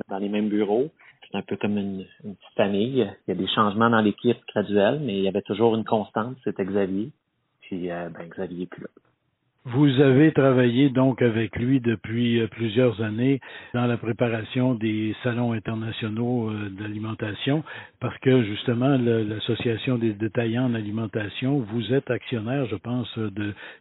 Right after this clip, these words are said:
Speaker 2: Cial Canada, c'est bien ça ?
Speaker 1: Oui, tout à fait.
Speaker 2: Avec le groupe Export aussi.
Speaker 1: Oui, puis je pense qu'on doit une fière chandelle à Xavier, euh, pour avoir développé le salon, euh, dans la forme qu'on le connaît aujourd'hui. Le développement sur Toronto, assembler des équipes, euh,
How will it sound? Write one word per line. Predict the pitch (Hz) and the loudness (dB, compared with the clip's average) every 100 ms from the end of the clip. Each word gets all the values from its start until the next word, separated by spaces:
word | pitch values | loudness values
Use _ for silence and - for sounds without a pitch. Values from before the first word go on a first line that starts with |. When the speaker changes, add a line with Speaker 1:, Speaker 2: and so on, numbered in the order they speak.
| - | -6
Speaker 2:
Cial | 123 120 | -2 -2
Canada, | 101 110 104 98 - | -4 -8 -8 -10 -12
c'est | 113 | -10
bien | 107 104 | -10 -8
ça ? | 123 - _ _ _ _ | -10 -12 _ _ _ _
Speaker 1:
Oui, | 123 | -2
tout | 123 - | -2 -4
à | 117 | -6
fait. | 120 - _ - | -6 -12 _ -8
Speaker 2:
Avec | 113 113 - | -4 -4 -2
le | 117 | -2
groupe | 117 127 123 | 2 2 0
Export | 107 - 123 101 | -2 2 4 2
aussi. | 107 - 101 87 - _ _ _ _ | 0 -4 -6 -10 -18 _ _ _ _
Speaker 1:
Oui, | 127 131 156 - | 4 4 2 -8
puis | - | -10
je | - | 0
pense | 123 123 | 2 2
qu'on | - 110 98 95 | 0 -2 -2 -4
doit | 107 110 | 0 0
une | |
fière | 110 113 107 | 4 2 2
chandelle | 110 107 113 | 0 2 4
à | 110 | 2
Xavier, | 104 110 104 117 127 135 | 2 0 0 -4 -8 -10
euh, | 104 101 _ | -16 -16 _
pour | 110 | -2
avoir | 101 104 | 0 0
développé | 104 107 104 113 | 0 0 0 0
le | 107 | -2
salon, | - 101 110 117 110 | -4 -4 -4 -8 -12
euh, | 104 _ _ _ 143 | -16 _ _ _ -16
dans | 123 107 | -8 -6
la | 107 | -4
forme | 127 123 | -6 -6
qu'on | 120 | -6
le | |
connaît | 120 113 | -4 -4
aujourd'hui. | 120 117 110 107 113 139 143 _ _ _ - | -2 0 -2 -2 -8 -10 -12 _ _ _ -10
Le | 95 | -4
développement | 95 104 107 110 | -2 0 0 -2
sur | 117 | -4
Toronto, | - 104 104 101 131 135 139 _ _ - | -4 -2 -4 0 2 2 -2 _ _ -14
assembler | 104 - 104 104 107 | -12 -6 -4 0 0
des | 107 104 | 0 -4
équipes, | 101 135 135 - _ | -2 0 0 -2 _
euh, | 107 | -8